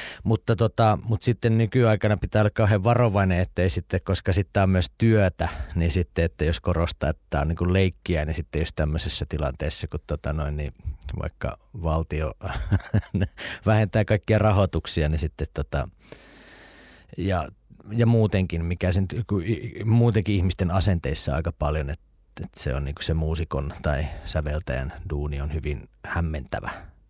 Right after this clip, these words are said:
Mut mitä se luovuus sinällään on?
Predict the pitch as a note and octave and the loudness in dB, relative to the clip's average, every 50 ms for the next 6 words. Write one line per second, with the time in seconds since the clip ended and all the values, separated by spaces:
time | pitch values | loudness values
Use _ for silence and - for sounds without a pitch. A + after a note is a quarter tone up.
0 | _ _ _ _ _ _ _ _ - - - - - - - - E2+ - - G2 | _ _ _ _ _ _ _ _ -20 -20 -18 -18 -20 -14 -8 -6 -4 -2 0 2
1 | F#2 - G#2+ F#2+ G#2 G2+ G#2 G#2+ A#2+ C3+ C#3 C3+ C3 G2+ G2 F#2 F2 - - - | 2 4 4 6 6 6 6 6 6 6 6 4 4 2 0 0 0 0 0 2
2 | A#2+ B2 C3+ C3 A#2+ G2+ F#2 F2+ F2 E2+ E2 E2 D#2 D2+ D2+ D#2 D#2 D#2 D#2 | 4 4 4 4 4 4 4 4 2 2 2 0 0 -2 -2 -2 -2 -2 -4